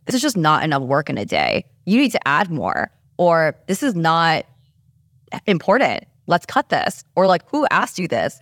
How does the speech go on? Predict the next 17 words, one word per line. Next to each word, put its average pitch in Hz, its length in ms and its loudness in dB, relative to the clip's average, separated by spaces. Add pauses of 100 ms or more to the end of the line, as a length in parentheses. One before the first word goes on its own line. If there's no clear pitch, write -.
(120)
I'll 233 120 4
talk - 260 -4
to 180 100 -6
them." 87 320 -2 (300)
Um, 156 420 0 (100)
and 180 240 0
everything 208 380 2
was 180 120 0
just 156 180 -6
really 151 180 -2
focused 135 340 -6
on 135 180 -4 (200)
pipeline, 196 600 0 (100)
pipeline, 156 560 0
pipeline. 76 420 -4
That's 160 140 0
the 185 120 -4